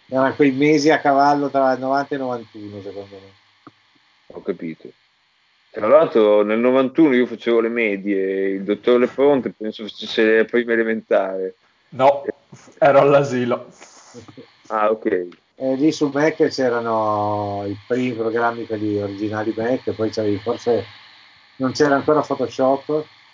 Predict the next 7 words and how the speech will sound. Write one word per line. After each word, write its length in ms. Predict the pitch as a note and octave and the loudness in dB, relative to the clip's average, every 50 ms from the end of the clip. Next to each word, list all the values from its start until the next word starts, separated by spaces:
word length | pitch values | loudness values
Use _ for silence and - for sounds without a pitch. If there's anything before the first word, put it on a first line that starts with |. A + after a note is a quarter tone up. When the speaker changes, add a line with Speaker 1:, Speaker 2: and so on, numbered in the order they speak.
| _ _ _ | _ _ _
Speaker 1:
c'era 180 | - - C3+ C3 | -8 -6 -4 -4
mi 100 | B2 B2 | -4 -6
sembra 340 | - - C#3 B2+ B2+ B2+ B2 | -6 -6 -4 -2 0 0 0
Lightroom 680 | B2 B2+ B2+ C3+ C#3 C#3 C3+ - C#3+ C3+ C3+ C3 B2+ B2+ | 2 2 2 2 2 0 -2 -4 -4 -4 -4 -4 -6 -8
uno 420 | B2+ B2+ B2 C3+ C3 C3 C3 C3+ | -8 -8 -6 -6 -6 -6 -6 -8
punto 340 | B2 A#2+ A#2+ A2+ _ A#2 A2+ G2+ | -10 -10 -16 -10 _ -8 -8 -6
zero, 520 | G2+ G#2+ A2+ A#2+ B2+ C3+ C#3 C#3+ D3 D3 | -4 -2 -2 0 0 0 -2 -2 -4 -8